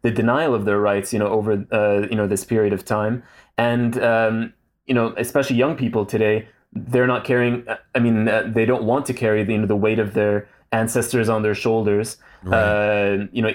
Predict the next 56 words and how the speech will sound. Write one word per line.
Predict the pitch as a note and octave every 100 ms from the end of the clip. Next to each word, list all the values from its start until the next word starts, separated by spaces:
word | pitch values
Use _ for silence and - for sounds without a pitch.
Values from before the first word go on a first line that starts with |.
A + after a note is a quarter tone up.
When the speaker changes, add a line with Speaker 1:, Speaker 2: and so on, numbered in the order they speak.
| B2
Speaker 1:
'cause | B2 G#2+
n-, | A#2 A2+
now, | A2
I |
mean, | A2 A2
now, | G#2+ G#2+
you | A2
know, | A2
there | G#2+
are | G2 A#2
people | G#2+
that, | G#2+ G#2+
uh, | G#2
from | G2+ G#2+
different | G#2 G2+ G#2
generations, | G#2 A2 D#3+ F3+ A2+ A2+ - -
they | C3+
just | C3+
wanna | B2+ A#2+
live | A#2+ A#2
their | G#2
day-to-day | A#2 A2 G#2+
lives. | A2 C3+ G#2+
They | A2
wanna | A2+ A2
have | A#2 A2+
opportunities | A2 A2+ B2 A2+ A2+ -
to | A#2
work, | C3 A2 - _ _
to | -
go | B2
to | A2
school, | - - C3+ G#2+ F#2 - _ _ B2+
uh, | A#2 A2 G#2+
to | A#2
have | C3 B2+
fun, | D3 D#3 G#2
you | G#2
know, | G#2+
just | B2 -
to |
live | A#2+ G#2+
life. | A2+ C3 G#2+ A2
And, | G#2 G2
um, | G#2 G2+ G2+ G2+ G#2
I | G#2+
think | G#2 B2+
the | -
first | C3 B2+ -
part, | A2+ G#2+
you | A2+
know, |
uh, | A2+ A2 -
the | A#2
first | - - -
step | - A2+ -